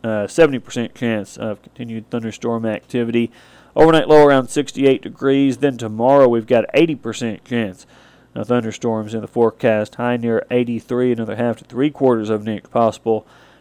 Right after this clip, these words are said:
during the day tomorrow. And then we'll have le-, lesser chances after that, fifty percent chance for Tuesday night and for Wednesday, and then down to thirty percent chance by Thursday, as we'll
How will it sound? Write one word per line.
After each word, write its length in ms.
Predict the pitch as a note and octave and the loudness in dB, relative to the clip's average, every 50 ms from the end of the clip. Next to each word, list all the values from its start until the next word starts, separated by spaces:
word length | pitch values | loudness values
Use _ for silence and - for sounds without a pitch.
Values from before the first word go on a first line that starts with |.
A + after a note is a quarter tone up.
| _ _ | _ _
during 240 | - A2+ A2+ A2 G#2 | -8 -6 -6 -6 -2
the 40 | A2 | 2
day 160 | A#2 A#2 A2+ | 2 2 2
tomorrow. 540 | A2 - A#2 A2 A2+ A#2 A#2+ A#2+ B2 A#2+ A2+ | 2 -2 -8 -2 2 4 6 6 6 6 4
And 140 | G#2+ A2+ B2+ | 2 0 -6
then 100 | C3+ - | -6 -6
we'll 120 | - - | -6 -8
have 120 | - - - - | -8 -10 -4 2
le-, 240 | E3+ E3+ E3 - - - | 2 2 2 2 0 4
lesser 340 | D3 E3+ F#3 - - E3 C#3+ | 6 6 6 6 2 -4 -2
chances 420 | - - D#3 D3+ C#3+ C#3 C#3+ B2+ | -2 -2 -2 0 0 -2 0 4
after 240 | C#3 C#3 C3+ - C#3 | 4 4 4 2 2
that, 360 | B2+ C3 C3 C3 C3 - _ _ | 4 4 4 4 4 0 _ _
fifty 300 | - D#3 D#3+ - D#3+ C#3+ | -2 -2 -2 -2 -6 -10
percent 420 | - - B2+ - C#3+ C#3 - - | -8 -8 -6 -4 -4 -6 -6 -6
chance 300 | - C3+ C3+ C3+ C3 - | -6 -2 -2 -2 -2 -4
for 100 | - - | -10 -18
Tuesday 540 | - - - C3+ C#3+ C3+ A#2+ A#2+ C3 B2+ B2 | -14 -6 -4 -2 -2 -2 0 0 0 0 0
night 320 | B2 B2+ B2+ B2+ B2+ - _ _ _ _ _ _ _ _ _ _ - | 2 2 2 2 2 0 _ _ _ _ _ _ _ _ _ _ -12
and 480 | - A#2 A#2 A#2+ A#2+ A#2+ A#2+ A#2+ A#2 - | -6 -4 -2 0 0 0 0 -2 -4 -6
for 240 | - - - A#2+ A#2 | -10 -6 -4 -2 -2
Wednesday, 640 | A2+ A2 B2 D3 D#3+ D3+ C3 A#2 A#2+ A#2+ A2+ A2 G#2+ | -2 -2 0 0 0 0 -2 -4 0 2 4 4 2
and 100 | G#2+ G#2 | 2 -2
then 140 | A2 G#2+ G#2+ | -4 -4 -2
down 160 | A#2 A2+ G#2+ | -2 -2 -2
to 80 | G2+ G2 | -4 -4
thirty 280 | - C3+ C#3+ C#3+ C3+ | 0 2 2 2 2
percent 500 | A#2 - F2 G#2+ - - A#2 A2 - _ | -2 -8 -12 -10 -8 -8 -8 -8 -8 _
chance 420 | _ - A#2+ A2+ A2 G#2 - - _ _ - _ _ _ _ _ _ - | _ -8 -6 -6 -6 -8 -12 -18 _ _ -20 _ _ _ _ _ _ -2
by 520 | A2+ A#2 A#2 A2+ A2 A2 A2 A2 G#2+ - - | 2 4 4 4 4 4 4 2 0 0 -4
Thursday, 840 | - - - - C#3+ D3 D3 C#3+ B2+ A2 - - A2+ G#2 F#2+ F#2 F#2 | -8 -6 2 6 6 6 6 4 0 -4 -2 0 0 0 0 -2 -6
as 200 | F2 F#2+ - - | -12 -14 -16 -12
we'll 240 | A2+ A2+ A2 A2 | -6 -2 -2 -2